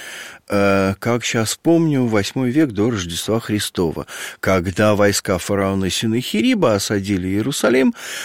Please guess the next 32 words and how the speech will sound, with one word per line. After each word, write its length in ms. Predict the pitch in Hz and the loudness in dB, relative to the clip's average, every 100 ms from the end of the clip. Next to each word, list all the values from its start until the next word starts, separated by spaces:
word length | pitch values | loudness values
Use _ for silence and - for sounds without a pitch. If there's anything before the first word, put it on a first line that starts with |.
| - _ | -14 _
э, 400 | 110 107 107 107 | 2 6 6 6
да, 460 | 90 90 113 104 98 - - - | 2 2 4 4 0 -4 -18 -18
ну 540 | - 117 110 127 220 240 | -6 0 4 6 8 6
и 280 | 185 190 | 4 2
там 360 | 185 - 139 120 | 2 4 6 4
к 100 | - | 4
этому 340 | 123 143 143 | 4 4 4
времени 540 | 165 226 262 214 170 143 | 4 4 4 4 4 4
они 240 | 120 123 | 2 2
уже, 400 | 123 110 107 98 | 2 0 0 0
эти 240 | 87 85 95 | -2 -4 -2
ассирийцы, 800 | 85 98 123 120 101 - 95 90 - - | -2 0 0 0 -2 0 -2 -2 -6 -16
э, 280 | - 101 95 | 0 4 4
всё 340 | - - 123 | 2 2 2
почти 520 | 98 101 - - - 95 | 4 0 0 -2 -2 -2
завоевали, 680 | 87 95 131 196 285 262 208 | -2 2 2 4 4 4 2
что 220 | - 180 | 2 0
можно 400 | 185 170 160 151 | 2 0 0 0
было 340 | 156 147 147 | 4 4 4
на 160 | 147 151 | 2 0
Ближнем 400 | 147 143 135 143 | 0 -2 -2 -2
Востоке, 580 | 139 139 - 139 - 131 | 0 0 -2 -4 -2 -4
и 20 | |
подступили 960 | - 127 - - 127 - 117 110 101 95 | -2 -6 -6 -4 -4 -2 -2 0 0 -2
к 120 | - - | -10 -12
стенам 500 | - - 107 113 131 | -8 -4 -2 -2 -2
Иерусалима, 680 | 160 196 - 262 339 311 | -2 -2 -2 0 2 2
и 80 | 220 | 0
царский 480 | 123 - 107 - 117 | 0 0 -2 -2 -6
полководец 720 | - - - 147 117 165 - | -4 -4 0 2 2 2 0
Рапсак, 560 | 123 127 - - - - - - | 0 0 -4 -6 -8 -10 -18 -14
э, 240 | - 101 | -6 -6